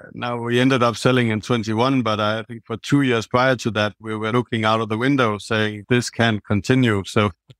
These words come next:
y-, you know, it's good to not, not have a ship that will sink as soon as the, the,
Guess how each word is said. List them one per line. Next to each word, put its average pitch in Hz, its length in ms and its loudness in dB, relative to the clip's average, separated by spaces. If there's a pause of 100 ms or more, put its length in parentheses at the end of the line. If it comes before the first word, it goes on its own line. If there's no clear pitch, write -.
(760)
y-, 110 140 -6
you 120 140 2
know, 110 140 4
it's 107 140 0
good 135 280 0
to 113 160 2
not, 113 400 0 (340)
not 113 400 0
have 110 400 -2
a 107 300 -6
ship 110 320 0
that 107 100 2
will 98 140 0
sink 117 340 0
as 107 160 -10
soon 113 220 2
as 107 160 -6
the, 98 400 2
the, 101 200 0